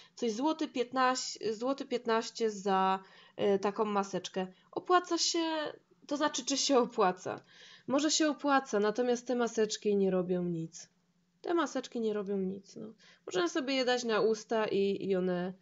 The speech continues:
i one nic nie robią. Jeśli chcecie zobaczyć na przykład test takiej maseczki, no to proszę napisać mi w komentarzu, natomiast ja uważam, że te maseczki są do dupy.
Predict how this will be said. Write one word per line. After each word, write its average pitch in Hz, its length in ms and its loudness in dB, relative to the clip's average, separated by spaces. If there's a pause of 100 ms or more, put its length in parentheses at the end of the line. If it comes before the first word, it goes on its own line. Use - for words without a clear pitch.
(460)
i 302 80 -2
one 285 140 2
nic 240 220 -2
nie 196 100 4
robią. 175 300 0
Jeśli 247 240 -2
chcecie 277 340 -6
zobaczyć 233 460 0
na 214 140 0
przykład 202 300 -6 (100)
test 226 500 0 (640)
takiej 233 300 0
maseczki, 226 640 0
no 220 160 0
to 214 580 4 (380)
proszę 226 300 0
napisać 208 400 -2
mi 202 120 0
w 196 40 -12
komentarzu, 202 560 2
natomiast 196 540 -2
ja 214 300 0
uważam, 190 640 -2
że 180 120 -6
te 185 120 -2
maseczki 180 500 -4
są 180 300 -4
do 196 140 2
dupy. 190 480 -2